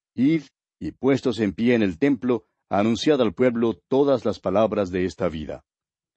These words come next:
Habiendo oído esto, entraron de mañana en el templo y enseñaban. Entretanto, vinieron el sumo sacerdote y los que estaban con él,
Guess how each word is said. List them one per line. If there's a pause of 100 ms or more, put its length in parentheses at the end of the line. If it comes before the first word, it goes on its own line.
(420)
Habiendo
oído
esto, (420)
entraron
de
mañana
en
el
templo
y
enseñaban. (680)
Entretanto, (280)
vinieron
el
sumo
sacerdote
y
los
que
estaban
con
él,